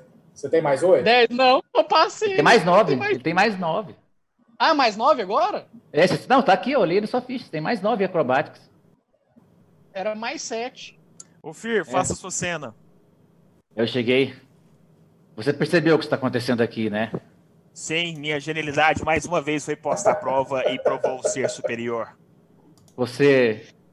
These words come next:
Speaker 3: passou, vai passar todos nós e ainda não vai ter seu dinheiro.
Speaker 4: O que que você disse?
Speaker 3: Mas eu não gosto desse tipo de coisa. Eu tirei minhas botas do, do caminhar lá na, na parede lá, esqueci o nome agora.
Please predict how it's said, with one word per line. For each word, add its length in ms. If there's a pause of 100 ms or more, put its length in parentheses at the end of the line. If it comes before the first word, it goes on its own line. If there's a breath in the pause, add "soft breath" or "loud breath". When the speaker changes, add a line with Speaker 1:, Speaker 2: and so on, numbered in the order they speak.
(480)
Speaker 3:
passou, 420
vai 140
passar 360
todos 280
nós 440 (640)
e 80
ainda 180
não 120
vai 140
ter 120
seu 140
dinheiro. 400 (1600)
Speaker 4:
O 440
que 120
que 80
você 140
disse? 120
Speaker 3:
Mas 400 (920)
eu 100
não 160
gosto 240
desse 160
tipo 160
de 80
coisa. 380
Eu 60
tirei 220
minhas 220
botas 420
do, 420 (840)
do 420 (140)
caminhar 500
lá 200
na, 280
na 220
parede 400
lá, 180
esqueci 220
o 60
nome 180
agora. 320